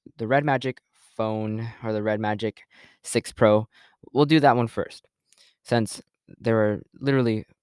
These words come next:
I'll call out the differences after I l-, list off the specs. So for the build,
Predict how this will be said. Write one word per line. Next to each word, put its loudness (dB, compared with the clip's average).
I'll 4
call 6
out 4
the 2
differences 2
after -4
I -2
l-, -4
list -6
off -6
the -16
specs. -8
So 2
for 0
the 4
build, 2